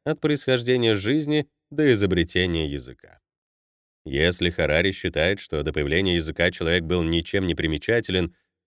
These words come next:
то я думаю иначе. На мой взгляд, если рассматривать сегодняшний вид Homo sapiens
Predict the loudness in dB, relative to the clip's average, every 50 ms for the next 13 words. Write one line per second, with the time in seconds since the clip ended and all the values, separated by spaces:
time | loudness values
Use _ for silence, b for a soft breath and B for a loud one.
0 | _ _ _ _ _ -6 -4 -2 -2 0 0 2 2 2 2 2 2 2 2 2
1 | 2 0 -2 _ -4 -2 -2 0 0 0 -2 -2 -4 -8 -12 -18 -20 -20 _ _
2 | _ _ _ _ _ _ _ _ _ _ -4 -2 -2 -2 -2 0 0 0 0 -2
3 | -2 0 0 0 0 0 0 2 2 2 4 2 0 0 0 0 -2 -2 -2 -2
4 | 0 2 4 4 4 2 2 2 4 4 4 2 0 -2 -2 0 0 0 2 0
5 | -2 -2 -2 -2 0 0 0 -2 -2 -2 0 0 0 0 -2 -4 -4 -6